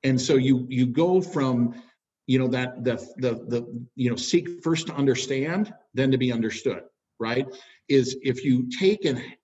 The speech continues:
understand what's going on in someone's life, 'cause y-,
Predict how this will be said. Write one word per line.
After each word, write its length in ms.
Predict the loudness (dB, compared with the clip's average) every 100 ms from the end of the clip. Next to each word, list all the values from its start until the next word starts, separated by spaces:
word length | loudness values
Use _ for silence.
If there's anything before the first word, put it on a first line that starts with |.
| _
understand 920 | 0 4 4 2 -2 -2 -2 -2 -6 -8 _ _ _
what's 320 | -2 0 -2
going 280 | -6 -4 -2
on 180 | -2 -2
in 100 | -4
someone's 380 | -4 -4 -4 -4
life, 240 | -8 -10 -14 _ _ -2
'cause 280 | 0 0 -6
y-, 200 | -4 -4